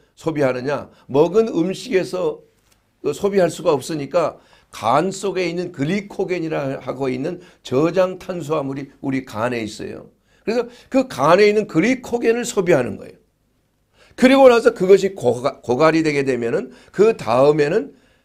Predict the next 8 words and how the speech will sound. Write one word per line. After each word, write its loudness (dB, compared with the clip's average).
지방이 0
이 -4
소화가 2
되는 -6
거예요. -14
지방이 -2
태워지는 -4
거예요. -12